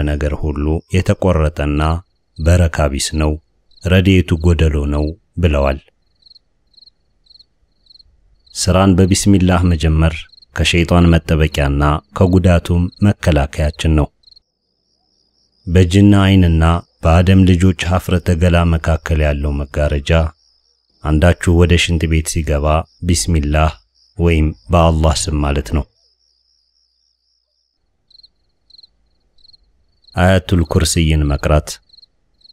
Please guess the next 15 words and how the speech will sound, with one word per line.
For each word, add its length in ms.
አያቱል 460
ኩርስይ 480
የሚቀራበት 920
ወቅት 280
ጠዋት 340
አንድ 260
ጊዜ፣ 220
ማታ 280
አንድ 240
ጊዜ፣ 220
ከመተኛት 640
በፊትና 560
ከአምስት 600
ፈርድ 340
ሶላቶች 540